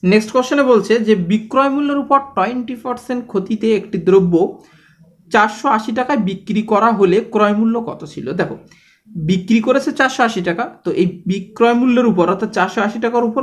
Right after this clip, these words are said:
কুড়ি পার্সেন্ট ক্ষতিতে বিক্রি করেছে, মানে চারশো আশি টাকার কুড়ি পার্সেন্ট ক্ষতিতে কত ক্ষতি হয় আমরা একটু বার করে নেবো, ঠিক আছে? তো ফার্স্ট আমরা, আহ, লিখবো যে চারশো আশি টাকার কুড়ি পার্সেন্ট ক্ষতি হয়, তাহলে চারশো আশি টাকার কুড়ি পার্সেন্ট সমান সমান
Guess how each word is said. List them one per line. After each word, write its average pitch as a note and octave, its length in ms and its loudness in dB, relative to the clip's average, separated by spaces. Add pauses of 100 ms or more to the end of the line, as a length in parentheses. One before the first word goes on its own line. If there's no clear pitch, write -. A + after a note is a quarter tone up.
কুড়ি G3 220 -2
পার্সেন্ট G#3+ 300 -4 (120)
ক্ষতিতে G#3 420 -6
বিক্রি - 300 -14
করেছে, - 260 -12 (300)
মানে F3 120 -4 (160)
চারশো F3 340 0
আশি G#3 180 -2
টাকার A3+ 240 0
কুড়ি F#3+ 160 0
পার্সেন্ট G#3 440 -2
ক্ষতিতে G3+ 340 -2 (140)
কত G#3 120 0 (120)
ক্ষতি G3+ 200 0
হয় A3 160 4
আমরা G#3+ 160 0
একটু G3+ 180 -8
বার C#3 180 -2
করে - 160 -8
নেবো, - 220 -8
ঠিক C#4 160 -6
আছে? A3 120 -10 (540)
তো G#3+ 60 4 (120)
ফার্স্ট A#3 240 2 (100)
আমরা, B3+ 200 -4
আহ, E4 180 -6 (320)
লিখবো F#3+ 280 -2 (120)
যে G3+ 80 0 (160)
চারশো F#3 500 0 (260)
আশি E3+ 400 -2 (200)
টাকার E3 580 0 (1080)
কুড়ি G#3 340 0
পার্সেন্ট A3 380 0 (100)
ক্ষতি G3 320 2
হয়, F3 180 2
তাহলে F#3+ 240 -4
চারশো F3 240 -4
আশি F3+ 220 -4
টাকার A3 340 -4
কুড়ি F#3 260 0
পার্সেন্ট G#3+ 360 -2 (100)
সমান E3+ 220 0 (120)
সমান D#3+ 320 2